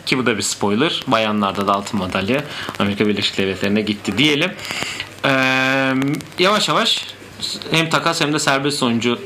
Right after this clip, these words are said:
sezonuna geçelim. Yani başlamak istediğim aslında sen daha önce söylediğin bir Chicago var. Ee, çok büyük bir takas var. İstersen ondan başlayalım.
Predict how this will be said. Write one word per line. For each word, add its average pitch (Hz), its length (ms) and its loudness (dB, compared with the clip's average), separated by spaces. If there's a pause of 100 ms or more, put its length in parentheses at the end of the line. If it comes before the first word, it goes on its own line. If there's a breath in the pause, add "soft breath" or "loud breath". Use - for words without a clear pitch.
sezonuna 123 1500 0 (180)
geçelim. 151 520 2 (380 loud breath)
Yani 190 260 2
başlamak 214 400 2
istediğim 214 340 2
aslında 202 380 2
sen 180 260 2 (160)
daha 165 160 4
önce 170 120 -2
söylediğin 151 380 2
bir 139 80 -2
Chicago 147 540 4
var. 139 460 2 (100)
Ee, 123 960 2 (320)
çok 151 280 0
büyük 160 280 2
bir 151 80 -2
takas 117 400 2
var. 110 180 2
İstersen 135 540 0 (640 loud breath)
ondan 131 380 4
başlayalım. 107 540 2